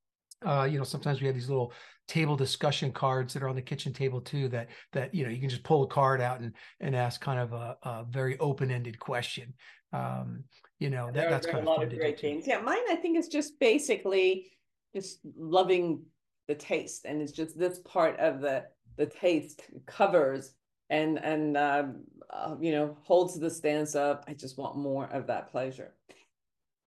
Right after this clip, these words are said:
Speaker 2: And I, I'm bringing extra, um, um, some, um, examples of, so that it becomes really real, not only for me, but also everybody who's listening to us. I'm sure everybody has one thing that shows up in their brain and is like, "Ooh, how can I do that?"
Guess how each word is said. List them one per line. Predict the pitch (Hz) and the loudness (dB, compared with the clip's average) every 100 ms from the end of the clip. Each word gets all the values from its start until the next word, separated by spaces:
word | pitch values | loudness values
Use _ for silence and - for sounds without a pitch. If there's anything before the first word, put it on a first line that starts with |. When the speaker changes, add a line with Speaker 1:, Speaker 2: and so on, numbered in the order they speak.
| _ - | _ 4
Speaker 2:
And | 240 | 6
I, | 240 247 | 6 6
I'm | 247 247 | 4 6
bringing | 269 262 254 247 | 4 6 4 2
extra, | - 233 - 185 190 | 0 -2 2 4 4
um, | 190 - | 2 2
um, | 190 180 180 | 2 2 -2
some, | 165 - 208 202 - - _ _ _ _ _ 170 | -4 0 2 0 -4 -12 _ _ _ _ _ 0
um, | 170 165 160 160 147 - | 2 0 -2 -2 -4 -4
examples | 185 180 214 220 208 196 175 175 170 | -2 6 8 8 6 8 8 8 2
of, | - 170 170 160 | 2 4 4 4
so | - 180 | 4 6
that | 175 170 | 6 2
it | - | 0
becomes | 165 175 170 175 165 | -4 -4 -2 -2 -2
really | 170 165 160 | 0 2 2
real, | 147 156 165 147 147 160 | 2 2 4 4 2 0
not | 156 156 | -2 0
only | 165 160 | 0 -2
for | 151 151 | -2 -4
me, | 135 196 180 165 170 | 0 2 2 0 0
but | 151 | 2
also | 147 151 156 | 0 0 0
everybody | 156 143 160 147 147 | 0 -2 -2 -2 -2
who's | 151 151 135 | -2 -4 -2
listening | 156 151 151 143 | -2 -2 -2 -2
to | 143 139 | 0 0
us. | 139 | 0
I'm | 151 | -2
sure | 143 160 151 | -4 0 2
everybody | 147 151 127 139 139 | 2 0 0 -2 -2
has | 147 139 139 | -4 -6 -4
one | 160 165 | -2 0
thing | 165 160 | 0 0
that | 147 | 0
shows | 139 165 151 156 | 0 2 2 2
up | 139 | 0
in | 156 139 | -2 -2
their | 143 | -2
brain | 139 151 147 143 | 0 0 0 0
and | 143 143 | -2 -4
is | 131 | -4
like, | 135 131 | -4 -2
"Ooh, | - 160 143 | 2 2 2
how | 131 147 | 0 -2
can | 147 135 | -2 -6
I | 143 | -6
do | 131 147 | -4 -4
that?" | 143 95 - | -4 -6 -8